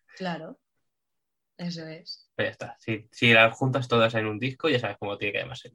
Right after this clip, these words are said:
Speaker 2: Pues hasta aquí llega la entrevista. Muchísimas gracias por haber estado aquí con nosotros,
Speaker 1: A ti.
Speaker 2: que espero que puedas tocar algún día en Nueva York,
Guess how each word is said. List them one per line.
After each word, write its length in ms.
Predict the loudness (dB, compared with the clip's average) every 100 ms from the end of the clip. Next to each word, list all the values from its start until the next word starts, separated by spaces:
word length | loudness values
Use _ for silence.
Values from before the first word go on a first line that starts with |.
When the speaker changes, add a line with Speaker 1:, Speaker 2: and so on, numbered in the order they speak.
| _
Speaker 2:
Pues 1000 | 2 6 6 6 6 4 0 -10 -14 -14 -10
hasta 200 | -8 -6
aquí 160 | -2 2
llega 200 | 6 6
la 80 | 6
entrevista. 720 | 4 4 4 4 2 2 -2 -4
Muchísimas 560 | -2 0 -2 0 2 4
gracias 400 | 2 4 0 2
por 260 | 4 4
haber 180 | 4 2
estado 180 | 0 -2
aquí 100 | -2
con 100 | -4
nosotros, 560 | 2 2 4 6 4
Speaker 1:
A 40 | 4
ti. 40 |
Speaker 2:
que 240 | 6 6 4
espero 760 | 0 -2 0 8 10 10 10
que 120 | 8
puedas 920 | 2 4 6 8 8 6 2 -4 -16 -6
tocar 360 | -4 4 6 6
algún 280 | 0 -4
día 200 | -2 0
en 100 | 0
Nueva 180 | 0 0
York, 320 | 4 4 2